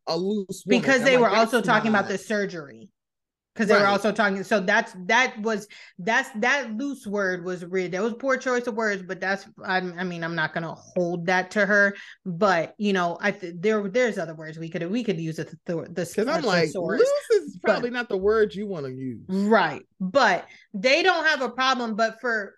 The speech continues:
Speaker 2: it, it's just baffling to me because, again, I can see where we got to when, when it comes to Robin v Ashley back in the day and Robin v Wendy now, I can see where Wendy got there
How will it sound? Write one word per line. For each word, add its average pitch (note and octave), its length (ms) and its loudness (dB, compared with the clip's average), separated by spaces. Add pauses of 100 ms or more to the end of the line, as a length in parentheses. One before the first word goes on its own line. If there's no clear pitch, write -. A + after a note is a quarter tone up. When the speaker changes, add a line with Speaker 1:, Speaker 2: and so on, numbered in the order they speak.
Speaker 2:
it, A#3+ 220 -4
it's C4+ 180 -8
just D4+ 260 -4
baffling C#4 540 0
to A3 120 -6
me G3 300 -4
because, G#3 720 -2 (120)
again, F#3 580 -2 (640)
I C#4 180 2
can D4 220 -2
see E4+ 360 -2
where C#4 360 2
we A#3+ 200 -6
got G3+ 380 2
to B3 340 -6 (100)
when, A#3 380 2
when B3+ 80 0
it B3 120 -6
comes E4 280 -2
to A3+ 360 0
Robin G#3+ 460 -2
v G#3 400 -8 (160)
Ashley G3 420 0
back G#3 240 2
in G#3+ 60 -2
the F#3+ 60 0
day G3 320 2
and F#3 200 -6
Robin F#3+ 380 0
v F#3 180 -8
Wendy F#3+ 320 -2
now, G3 440 0 (840)
I C4 180 4
can D4 260 -4
see E4 340 0
where C4+ 300 2
Wendy B3+ 460 -4
got C#4 280 0
there D4+ 380 0